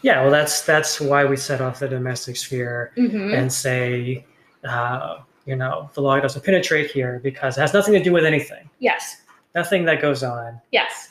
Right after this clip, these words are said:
Speaker 1: in that house has anything to do with society.
Speaker 2: Leland is a good person because of his public life.
Speaker 1: Exactly.
Speaker 2: Because of his public professional life as an attorney, as an officer of the court, as someone with professional connections.
Speaker 1: Yeah, and that's all you need to know.
Speaker 2: Exactly.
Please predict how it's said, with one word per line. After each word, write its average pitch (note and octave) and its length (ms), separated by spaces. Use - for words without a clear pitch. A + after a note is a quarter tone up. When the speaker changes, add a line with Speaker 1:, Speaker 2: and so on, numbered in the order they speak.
Speaker 1:
in C3 140
that B2+ 160
house C3 240
has - 100
anything B3 240
to G3 120
do D#3+ 200
with C#3+ 160
society. B2+ 680
Speaker 2:
Leland D#4+ 420
is B3+ 120
a C4 60
good G#3+ 200
person F3+ 380
because E3 260
of - 60
his D#3 160
public F#3+ 480
life. - 440
Speaker 1:
Exactly. F3+ 320
Speaker 2:
Because F#3 120
of F3 60
his F3 200
public A3 300
professional E3+ 540
life D3 240
as - 100
an C#3 160
attorney, A3+ 560
as - 120
an D#3+ 60
officer D#3+ 380
of D#3 80
the D#3 60
court, D3 400
as C#3+ 500
someone D3 460
with C3+ 180
professional E3 520
connections. - 720
Speaker 1:
Yeah, - 320
and C#3+ 100
that's C#3+ 200
all D3+ 80
you C3+ 80
need C3 160
to B2 80
know. A#2 320
Speaker 2:
Exactly. - 500